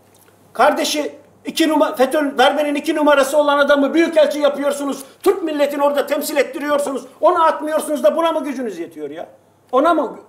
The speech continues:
buna mı gücünüz yetiyor? Siz, sizin,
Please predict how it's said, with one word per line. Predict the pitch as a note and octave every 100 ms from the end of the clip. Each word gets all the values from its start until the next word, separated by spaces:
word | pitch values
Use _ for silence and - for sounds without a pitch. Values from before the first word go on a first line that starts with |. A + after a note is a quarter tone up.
| -
buna | D4 E4+
mı | E4
gücünüz | C#4+ A3+ G#3 D3
yetiyor? | C#3 - - _ _ _ _ _ _ _ _ _ _ _ _ _
Siz, | - F4 - - - _
sizin, | - E4 D4 D#4+ -